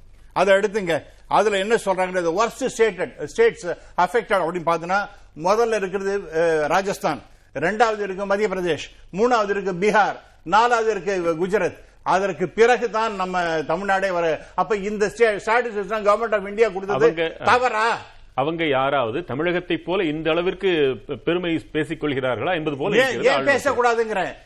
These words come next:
Speaker 1: ஏன்னா இங்க தான் சமூக நீதி என்பது இந்த ரிசர்வேஷன் என்று வந்த பிறகு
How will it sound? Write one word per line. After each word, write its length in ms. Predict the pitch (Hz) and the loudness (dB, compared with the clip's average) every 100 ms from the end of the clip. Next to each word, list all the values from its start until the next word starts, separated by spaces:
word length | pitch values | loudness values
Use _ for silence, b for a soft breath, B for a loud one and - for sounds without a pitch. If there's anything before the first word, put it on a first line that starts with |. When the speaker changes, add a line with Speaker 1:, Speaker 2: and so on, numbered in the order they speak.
| - | -8
Speaker 1:
ஏன்னா 420 | 156 220 226 208 240 | 2 4 4 2 -2
இங்க 320 | 214 226 220 | -2 2 2
தான் 160 | 233 | 2
சமூக 400 | 220 214 233 214 | -4 -2 0 -2
நீதி 280 | 214 208 202 | -2 -4 -4
என்பது 340 | 202 180 180 208 | -4 -2 -2 0
இந்த 160 | 185 | -2
ரிசர்வேஷன் 600 | 175 175 226 214 185 196 | -2 2 2 2 -2 -8
என்று 220 | 185 180 | -8 -4
வந்த 280 | 170 160 165 | -4 -2 -4
பிறகு 580 | 135 156 135 175 202 - | -2 -4 -2 -2 -2 -4